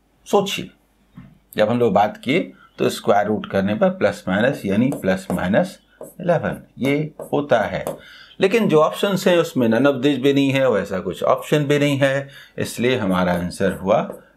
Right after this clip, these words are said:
इलेवन। अब मैं करके दिखाता हूं कि ये हुआ कैसे, जल्दी बोलिए, हुआ कैसे। मैंने क्या किया, ये वन सिक्सटी फ़ाइव है ना,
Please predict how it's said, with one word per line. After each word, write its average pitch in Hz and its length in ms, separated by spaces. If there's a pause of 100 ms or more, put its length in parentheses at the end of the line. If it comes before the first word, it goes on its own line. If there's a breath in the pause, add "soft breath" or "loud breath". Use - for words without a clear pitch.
(160)
इलेवन। 87 460 (1600 loud breath)
अब 131 140
मैं 92 200
करके 139 320
दिखाता 110 380
हूं 107 220
कि - 540
ये 151 60 (180)
हुआ 123 280 (140)
कैसे, 78 420 (600)
जल्दी 98 240
बोलिए, 76 280 (1800 soft breath)
हुआ 120 260 (120)
कैसे। - 300 (280 loud breath)
मैंने 185 240
क्या 135 300
किया, 87 320 (880 soft breath)
ये 147 120
वन 143 380
सिक्सटी - 480
फ़ाइव 151 380
है 156 140
ना, 175 100